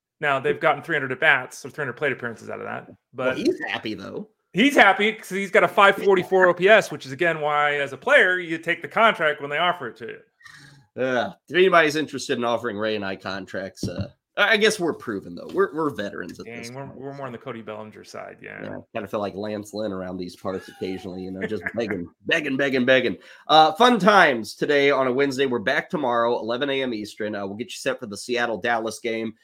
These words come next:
Speaker 2: Uh, make sure to head over to fantasy guru dot com. I mentioned the N H L D F S already up. Uh, N B A is gonna be going up.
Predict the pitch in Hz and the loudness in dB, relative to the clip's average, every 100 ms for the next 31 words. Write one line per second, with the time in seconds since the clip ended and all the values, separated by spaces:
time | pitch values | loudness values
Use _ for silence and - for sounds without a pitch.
0 | _ 107 113 135 - 165 156 147 135 127 | _ -4 -2 -2 0 2 2 2 2 0
1 | - 143 131 - 113 127 120 104 117 110 | 0 0 0 -6 -6 -2 -2 0 -2 0
2 | 127 120 98 101 127 139 113 110 131 123 | -2 -2 -2 -4 -4 -6 -8 -4 -2 -2
3 | 120 123 117 120 113 110 110 - 117 110 | 0 -2 -2 0 -2 0 -4 -2 -2 0
4 | 110 117 117 - _ _ 101 101 147 147 | -2 0 -2 -4 _ _ -10 -2 0 4
5 | 127 127 123 127 120 113 120 120 117 117 | 4 4 2 0 0 2 0 2 2 0